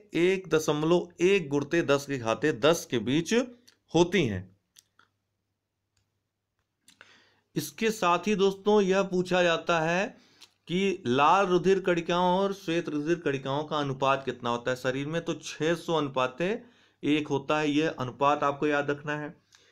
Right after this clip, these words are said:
इसके अलावा जीवन काल पूछेगा तो दो से चार दिन या एक से चार दिन या दो से चार दिन अमूमन।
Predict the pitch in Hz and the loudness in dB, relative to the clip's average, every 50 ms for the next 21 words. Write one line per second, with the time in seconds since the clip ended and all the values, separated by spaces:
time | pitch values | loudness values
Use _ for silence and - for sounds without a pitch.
0 | _ - - 143 - - 190 190 196 202 196 180 135 143 156 175 202 214 208 196 | _ -8 -8 -8 -4 -2 0 2 4 2 2 0 0 -2 0 0 2 0 0 0
1 | 208 202 196 196 196 196 190 196 208 202 196 196 202 208 208 214 208 151 131 123 | 2 0 0 0 0 -2 -2 0 0 0 2 2 0 0 0 -2 -4 -4 -2 2
2 | 170 180 185 190 185 - 196 202 190 190 - - 165 151 151 156 147 120 117 123 | 2 2 2 2 0 0 0 0 0 -2 -2 0 0 2 2 2 0 -2 -2 -4
3 | 113 98 90 92 - _ _ _ _ _ _ _ _ _ _ _ _ _ _ _ | -4 -6 -8 -12 -18 _ _ _ _ _ _ _ _ _ _ _ _ _ _ _
4 | _ - 120 139 160 160 - - 170 180 185 180 180 - 196 190 185 - 185 170 | _ -6 -2 -2 -2 -2 -2 0 0 0 0 0 -2 -4 -4 -4 -2 0 2 2
5 | 170 175 170 156 151 165 175 208 277 302 - - _ _ _ _ _ _ _ _ | 2 2 2 0 0 -2 -2 -4 -6 -8 -12 -20 _ _ _ _ _ _ _ _
6 | _ _ _ _ _ - 135 160 160 135 135 180 196 202 196 - 196 185 190 190 | _ _ _ _ _ -2 0 0 0 2 2 4 4 4 4 2 0 0 2 2
7 | 170 160 165 160 143 156 170 196 262 294 - - _ - 120 127 139 139 143 147 | 2 4 2 2 0 0 -2 -2 -4 -6 -12 -16 _ -6 -4 -2 -2 -2 0 0
8 | 170 202 262 262 | 0 -2 -2 -6